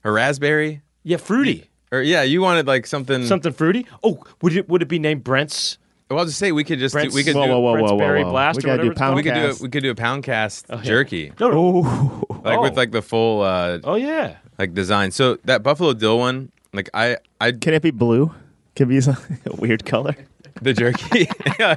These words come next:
Speaker 1: yeah, yeah. We made a green one once.
Speaker 3: We
Speaker 1: that,
Speaker 3: ma-, I made a
Speaker 1: that
Speaker 3: blue
Speaker 1: was kinda
Speaker 3: beer
Speaker 1: weird.
Speaker 3: once. We had a two at Crew beer. It was blue.
Speaker 1: Oh, yeah, I saw that.
Speaker 3: Blue
Speaker 1: Like,
Speaker 3: piss.
Speaker 1: the <laughs> How'd you make it blue? Did you just, like, they add food coloring?
Speaker 3: Um, they, no, they actually added, how did he do it?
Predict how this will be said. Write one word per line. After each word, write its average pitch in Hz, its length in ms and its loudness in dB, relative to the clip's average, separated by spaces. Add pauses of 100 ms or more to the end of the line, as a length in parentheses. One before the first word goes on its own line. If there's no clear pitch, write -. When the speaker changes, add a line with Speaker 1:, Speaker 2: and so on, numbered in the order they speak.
Speaker 1:
yeah, 127 200 2 (440)
yeah. 113 340 2 (680)
We 147 120 4
made 185 200 2
a 151 100 2
green 110 300 -2
one 85 180 -4
once. 85 300 -8
Speaker 3:
We 139 80 -2
Speaker 1:
that, 156 60 0
Speaker 3:
ma-, 175 100 -2
I 147 100 0
made 190 160 0
a 156 40 0
Speaker 1:
that 113 80 -2
Speaker 3:
blue 139 100 0
Speaker 1:
was 143 60 2
kinda 131 160 -2
Speaker 3:
beer 165 80 2
Speaker 1:
weird. 117 200 2
Speaker 3:
once. - 220 -8
We 117 100 2
had 123 100 4
a 113 60 0
two 120 220 2
at 107 100 0
Crew 120 160 2
beer. 101 320 2
It 92 40 -2
was 90 120 -6
blue. 104 400 2
Speaker 1:
Oh, 160 180 0
yeah, 190 200 0
I 139 40 0
saw 160 300 -2
that. 113 260 -2
Speaker 3:
Blue 120 140 2
Speaker 1:
Like, 101 80 0
Speaker 3:
piss. 117 360 0 (180)
Speaker 1:
the - 1300 -6
<laughs> - 100 -18
How'd 143 260 -2
you 143 80 -4
make 139 120 -2
it 113 140 -2
blue? 95 460 0
Did 98 100 -4
you 98 160 2
just, - 180 -10
like, 92 140 -2 (200)
they 95 140 4
add 92 160 2
food 90 160 -6
coloring? 123 260 0
Speaker 3:
Um, 135 160 -4
they, 139 160 0
no, 143 200 0
they 131 180 0
actually 156 600 0
added, 117 640 2 (440)
how 143 140 -6
did 139 120 -2
he 127 100 0
do 104 220 2
it? 87 120 -2